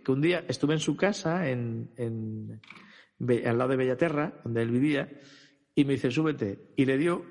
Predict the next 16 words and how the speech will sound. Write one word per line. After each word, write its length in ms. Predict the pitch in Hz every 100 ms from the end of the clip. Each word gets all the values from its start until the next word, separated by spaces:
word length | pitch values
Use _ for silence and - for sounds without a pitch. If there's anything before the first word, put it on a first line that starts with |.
| -
le 120 | 135
dio 140 | 131 175
un 60 | 170
botón, 360 | 170 185 214 -
¡pum! 160 | - 285 - - - - _ _ _ _ _ _ -
Y 260 | 208 -
le 80 | 170
desactivó 720 | 143 151 139 147 147 180 202
las, 640 | 156 143 135 127 117 - - -
las 300 | 120 113 123
ayudas 340 | 127 151 147
electrónicas. 680 | 139 120 131 120 110 110 117 _ _ _ _ _
Y 100 | 151
en 60 | 147
su 200 | - 135
parking 540 | 190 - 170 196 269